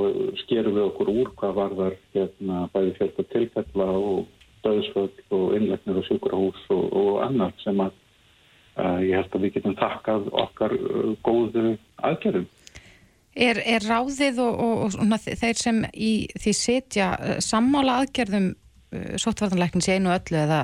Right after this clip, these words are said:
Speaker 2: f-, fer fram einhvers konar debat um hvað, hvað skuli vera gert?
Speaker 1: Ehm, <clears throat> auðvitað ræða menn alls konar fleti, en í stórum dráttum höfum við verið,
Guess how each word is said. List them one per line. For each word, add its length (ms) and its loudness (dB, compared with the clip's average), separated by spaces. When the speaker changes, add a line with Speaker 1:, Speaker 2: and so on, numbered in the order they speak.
Speaker 2:
f-, 220 -8
fer 220 0
fram 240 0
einhvers 240 0
konar 240 0
debat 440 -2
um 180 2
hvað, 340 -4
hvað 280 -2
skuli 280 0
vera 140 0
gert? 460 -4
Speaker 1:
Ehm, 600 2
<clears throat> 0 -
auðvitað 600 0
ræða 360 2
menn 200 2
alls 180 -2
konar 300 0
fleti, 540 0
en 160 2
í 260 2
stórum 380 0
dráttum 500 -2
höfum 300 -2
við 160 2
verið, 320 0